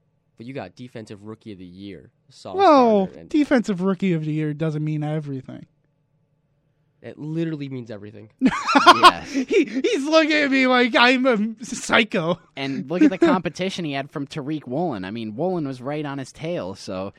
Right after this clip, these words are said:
Speaker 3: it does,
Speaker 1: Very
Speaker 3: it
Speaker 1: much
Speaker 3: does
Speaker 1: on
Speaker 3: mean
Speaker 1: his
Speaker 3: a
Speaker 1: tail
Speaker 3: lot.
Speaker 1: at the end of the season.
Speaker 3: Oh, Dan's just being a, a Jets hater, which is fair 'cause they're an
Speaker 1: It's
Speaker 3: A F C
Speaker 1: fair.
Speaker 3: East team, but
Speaker 1: <laughs>
Speaker 3: still, at the same time, it's also, it's also a little bit asinine. Now, Frank,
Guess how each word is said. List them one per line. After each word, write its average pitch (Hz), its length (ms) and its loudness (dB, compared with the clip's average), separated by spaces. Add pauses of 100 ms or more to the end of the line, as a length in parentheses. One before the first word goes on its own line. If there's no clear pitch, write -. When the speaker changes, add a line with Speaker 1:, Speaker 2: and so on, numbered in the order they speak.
Speaker 3:
it 131 160 -10
does, 160 160 -2
Speaker 1:
Very 156 220 -2
Speaker 3:
it 120 40 -6
Speaker 1:
much 107 80 -6
Speaker 3:
does 165 140 -4
Speaker 1:
on 131 100 -6
Speaker 3:
mean 120 100 -4
Speaker 1:
his 98 80 -8
Speaker 3:
a 92 40 -10
Speaker 1:
tail 87 140 -8
Speaker 3:
lot. 80 120 -8
Speaker 1:
at 82 40 -12
the 104 100 -10
end 110 100 -10
of 95 60 -14
the 82 80 -18
season. 101 440 -18 (520)
Speaker 3:
Oh, 101 300 -8 (100)
Dan's 110 320 -10
just - 220 -14
being 107 200 -6
a, 95 100 -10 (100)
a 104 100 -10
Jets 95 360 -10
hater, 98 300 -10
which 131 220 -8
is 160 100 -8
fair 101 360 -8
'cause 113 180 -14
they're 113 120 -10
an 104 80 -8
Speaker 1:
It's 98 80 -6
Speaker 3:
A 101 40 -6
F 104 80 -10
C 104 140 -8
Speaker 1:
fair. 98 160 -10
Speaker 3:
East - 180 -14
team, 98 360 -8
but 90 260 -10
Speaker 1:
<laughs> - 20 -10
Speaker 3:
still, 92 360 -8
at 87 100 -12
the 101 80 -14
same 107 280 -10
time, 98 300 -12
it's - 140 -14
also, 98 520 -8 (360)
it's 98 260 -10
also 107 320 -6
a - 20 -6
little 104 220 -8
bit 101 200 -8
asinine. 90 840 -10
Now, 101 360 -10 (100)
Frank, 143 520 -8